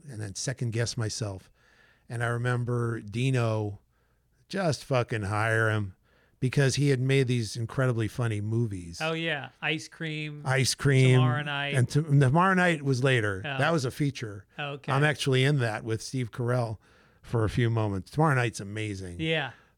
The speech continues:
Speaker 1: But this was something called, what was the other one you said?
Speaker 2: Ice Cream.
Speaker 1: Ice Cream, and there was one other.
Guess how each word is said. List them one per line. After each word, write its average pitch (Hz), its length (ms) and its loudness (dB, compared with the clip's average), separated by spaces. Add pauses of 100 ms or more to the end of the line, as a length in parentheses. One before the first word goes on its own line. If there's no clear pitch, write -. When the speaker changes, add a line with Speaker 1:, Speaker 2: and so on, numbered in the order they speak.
Speaker 1:
But 123 180 -2
this 160 200 0
was 135 160 0
something 123 400 -4
called, 120 260 -2
what 123 120 -2
was 117 120 -6
the 131 120 0
other 135 100 0
one 135 200 -4
you 131 100 -6
said? 151 100 -2
Speaker 2:
Ice 170 160 -6
Cream. - 140 -4
Speaker 1:
Ice 143 200 2
Cream, 135 400 4
and 120 140 2
there 120 120 2
was 117 160 0
one 135 200 0
other. 117 420 0